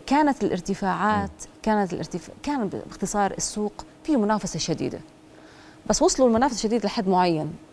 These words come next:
Speaker 1: ما قدروا يستمروا بهذه المنافسة في تكاليف، في أنت بتحكي عن أعلاف، في بتحكي عن، آه، أسعار ديزل، في نقل، فارتفعت بنسبة أربعة بالمية.
Speaker 2: كيف أربعة بالمية؟ ممكن
Speaker 1: أربعة.
Speaker 2: تحكي لي إياها؟ العلبة الأم الدينار صارت دينار وعشرة قروش.
Speaker 1: وبرضه عندي الأسعار أنا قبل
Speaker 2: آه،
Speaker 1: وبعد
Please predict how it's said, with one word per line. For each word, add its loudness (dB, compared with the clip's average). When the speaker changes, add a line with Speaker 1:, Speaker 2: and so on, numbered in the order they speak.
Speaker 1:
ما 6
قدروا 2
يستمروا 2
بهذه 0
المنافسة -2
في -2
تكاليف، -2
في 2
أنت 0
بتحكي -6
عن -2
أعلاف، 0
في 0
بتحكي -4
عن، 0
آه، 0
أسعار 4
ديزل، 4
في 0
نقل، 0
فارتفعت 4
بنسبة 0
أربعة 2
بالمية. -4
Speaker 2:
كيف 2
أربعة -4
بالمية؟ -2
ممكن 0
Speaker 1:
أربعة. 2
Speaker 2:
تحكي -2
لي 0
إياها؟ 0
العلبة 0
الأم 0
الدينار -2
صارت -2
دينار -2
وعشرة -8
قروش. -10
Speaker 1:
وبرضه 2
عندي 2
الأسعار 0
أنا 0
قبل 0
Speaker 2:
آه، 0
Speaker 1:
وبعد -4